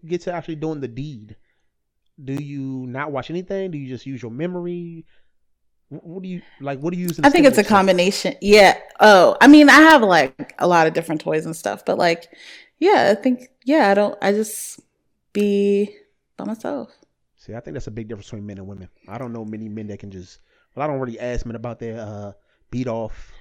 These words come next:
Speaker 2: <laughs>
Speaker 1: lifestyle. But
Speaker 2: Yeah.
Speaker 1: I, speaking for myself, I cannot do it without some type of visual stimulation. So it gotta be, and it,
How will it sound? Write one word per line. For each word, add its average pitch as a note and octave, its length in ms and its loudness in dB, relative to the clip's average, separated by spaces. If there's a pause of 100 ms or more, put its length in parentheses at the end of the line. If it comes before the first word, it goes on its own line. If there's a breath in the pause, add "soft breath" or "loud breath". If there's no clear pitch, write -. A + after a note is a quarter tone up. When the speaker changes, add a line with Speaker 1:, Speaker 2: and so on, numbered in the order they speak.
(120)
Speaker 2:
<laughs> - 240 -4
Speaker 1:
lifestyle. G#3+ 560 2 (680 loud breath)
But F#3+ 140 -2
Speaker 2:
Yeah. F3 380 4 (180)
Speaker 1:
I, C#3 180 -8
speaking A3+ 300 -8
for - 80 -4
myself, F#3+ 420 -8 (220)
I F#3 540 -6
cannot C3+ 380 -10
do B2 200 -6
it - 100 -16
without A#2 580 -14 (320)
some C3 180 -14
type A#2 240 -8
of G#2 120 -10
visual A2 360 -10
stimulation. G2 560 -14 (120)
So A#2 180 -14
it - 20 -12
gotta B2 160 -10
be, A2+ 160 -12
and B2 140 -10
it, - 200 -12